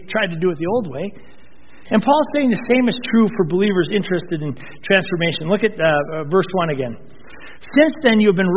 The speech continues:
raised with Christ, believers," Paul says, "set your hearts on things above, where Christ is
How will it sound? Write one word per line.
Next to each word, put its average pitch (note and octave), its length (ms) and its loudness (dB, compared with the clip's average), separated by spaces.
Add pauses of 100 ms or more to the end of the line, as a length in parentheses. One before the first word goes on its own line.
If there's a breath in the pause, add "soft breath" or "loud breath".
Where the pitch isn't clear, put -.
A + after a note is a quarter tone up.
raised C#4+ 220 2
with B3+ 120 0
Christ, - 360 0
believers," D#3 560 2
Paul F3+ 240 -2
says, F3+ 160 0
"set - 640 0
your A#3 180 4
hearts A#3+ 480 0 (140)
on G#3+ 240 2
things B3+ 240 4 (160)
above, G3 580 -2 (800)
where G3+ 160 6
Christ A#3+ 400 2
is A3 120 0